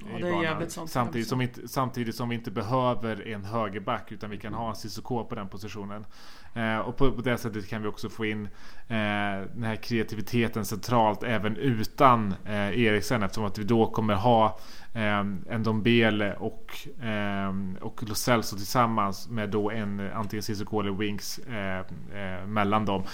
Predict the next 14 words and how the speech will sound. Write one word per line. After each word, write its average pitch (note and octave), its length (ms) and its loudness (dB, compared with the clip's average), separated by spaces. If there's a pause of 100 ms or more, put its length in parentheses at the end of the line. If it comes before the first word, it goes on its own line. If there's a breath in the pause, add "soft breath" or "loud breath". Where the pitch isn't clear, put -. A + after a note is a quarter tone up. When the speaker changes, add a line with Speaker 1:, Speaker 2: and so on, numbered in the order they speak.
Speaker 2:
som C#3 200 6
inte C3 260 6
behöver A#2+ 220 8
ta-, C3 400 4
täcka D3 420 2
samma, G#2+ 680 4
eh, G#2 440 -2
samma G#2+ 320 0
ytor A2+ 580 0
centralt, A2 600 2
eftersom G#2 160 -4
att F#2+ 120 -6
vi G#2+ 40 -2
har, A#2 320 2